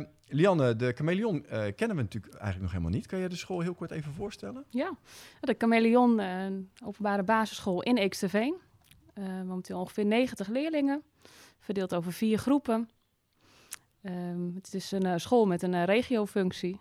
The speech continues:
Speaker 2: Er komen kinderen uit verschillende dorpen, eh, naar onze school toe. Ehm, ja, het is een, het is een hele fijne school. Eh, fijne school voor de kinderen om te leren,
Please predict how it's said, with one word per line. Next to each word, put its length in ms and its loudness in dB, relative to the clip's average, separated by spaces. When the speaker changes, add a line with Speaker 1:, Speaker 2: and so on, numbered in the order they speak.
Speaker 2:
Er 80 -10
komen 340 -6
kinderen 320 0
uit 140 -6
verschillende 460 0
dorpen, 540 -2
eh, 120 -12
naar 260 -4
onze 240 -6
school 260 -6
toe. 240 -2
Ehm, 320 -8
ja, 60 -14
het 140 -12
is 100 -6
een, 80 2
het 120 -2
is 120 0
een 60 6
hele 280 8
fijne 280 2
school. 420 -2
Eh, 120 -10
fijne 200 -2
school 220 -2
voor 140 -4
de 60 -2
kinderen 340 6
om 60 4
te 120 2
leren, 400 -2